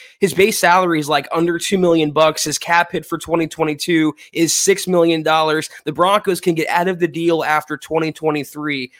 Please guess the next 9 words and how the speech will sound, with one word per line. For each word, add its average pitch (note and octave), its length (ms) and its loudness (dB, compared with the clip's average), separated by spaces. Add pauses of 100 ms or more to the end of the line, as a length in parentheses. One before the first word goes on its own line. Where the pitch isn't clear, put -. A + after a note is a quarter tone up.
(100)
No D#3 280 4
guarantees D#3 640 -2
left C#3+ 300 -2
after C#3 300 -2
that C3+ 240 -6
point. D#3+ 260 0
So - 140 -2
in F#3 200 0
reality, E3+ 760 0